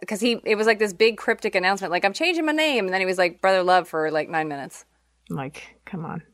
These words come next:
Speaker 2: dial it back, pal. <laughs> Uh, <laughs> um, what I liked what, about what he said about the album, he says, "For the label, I'm focused on creating timeless R and B music with the next generation of artists and producers. Motown is a perfect partner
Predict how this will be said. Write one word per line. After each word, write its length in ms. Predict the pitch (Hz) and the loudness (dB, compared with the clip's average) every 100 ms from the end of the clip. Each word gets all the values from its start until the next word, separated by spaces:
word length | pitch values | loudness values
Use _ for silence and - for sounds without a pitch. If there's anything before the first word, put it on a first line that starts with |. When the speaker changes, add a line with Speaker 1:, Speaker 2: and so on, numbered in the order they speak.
| - | -6
Speaker 2:
dial 220 | 160 156 | -4 -4
it 100 | 151 | -6
back, 200 | - - | -10 -10
pal. 240 | - - _ - - | -14 -14 _ -20 -2
<laughs> 200 | 311 269 - | 0 0 2
Uh, 320 | 208 202 - 220 - - 214 440 247 - 302 - | 6 8 8 4 2 -2 0 4 4 4 -6 -6
<laughs> 600 | - - - - - - | -10 -12 -12 -12 -8 4
um, 540 | 190 185 180 175 175 - | 6 8 6 4 2 4
what 180 | 190 | 6
I 80 | 196 | 8
liked 280 | 202 254 285 | 8 6 6
what, 300 | 233 220 220 _ | 4 4 2 _
about 260 | 196 190 180 | 2 4 6
what 120 | 190 | 4
he 80 | 180 | 4
said 180 | - 180 | 4 4
about 240 | 170 175 | 6 4
the 120 | 175 | 6
album, 240 | 160 156 165 | 6 6 4
he 100 | 170 | 0
says, 220 | 170 160 | 0 -2
"For 100 | 160 | -2
the 100 | 160 | 0
label, 360 | 175 233 240 226 | 4 6 6 4
I'm 200 | 180 170 | 2 0
focused 580 | - 208 202 220 190 - | 2 2 4 2 0 0
on 180 | 180 175 | 0 0
creating 480 | - 180 170 156 151 | 0 0 0 0 -4
timeless 580 | - 208 214 220 214 - | 0 2 4 4 2 2
R 180 | 185 180 | 4 6
and 140 | 196 196 | 6 4
B 120 | 202 | 4
music 600 | 190 165 156 160 156 151 | 4 2 2 2 0 -2
with 100 | 151 | -6
the 60 | - | -4
next 320 | 139 160 - | 0 0 0
generation 500 | - 190 180 175 185 | 0 2 2 2 0
of 80 | 170 | 4
artists 500 | 151 160 165 - - | 4 4 0 -4 -2
and 200 | 151 160 | -2 0
producers. 580 | - 214 180 - 220 240 | 2 4 4 6 6 8
Motown 540 | 208 220 294 - 277 | 8 8 8 4 4
is 100 | 254 | 4
a 40 | 226 | 2
perfect 460 | - 294 311 311 | 4 4 4 0
partner 500 | - 277 262 170 156 | 4 4 6 4 4